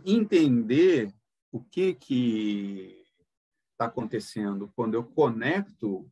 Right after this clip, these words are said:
o meu, o meu dispositivo, né? O meu transdutor.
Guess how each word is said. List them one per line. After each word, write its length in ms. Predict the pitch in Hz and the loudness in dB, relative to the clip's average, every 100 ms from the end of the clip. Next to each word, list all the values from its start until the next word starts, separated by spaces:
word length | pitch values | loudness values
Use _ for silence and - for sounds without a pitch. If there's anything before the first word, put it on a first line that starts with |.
| - | -12
o 120 | 104 | -6
meu, 300 | 104 110 107 | -4 -2 -2
o 580 | 104 101 95 95 92 95 _ - | -2 -6 -8 -10 -14 -18 _ -10
meu 240 | 104 110 | -6 -4
dispositivo, 800 | 113 - 101 92 - 151 208 101 | -6 -8 -10 -10 -6 -2 -2 -4
né? 280 | 104 165 175 _ _ _ _ | -4 -4 -6 _ _ _ _
O 60 | 113 | -4
meu 120 | 117 | -4
transdutor. 800 | 117 123 104 107 101 110 156 - | -2 -4 -2 -4 -4 -2 -4 -6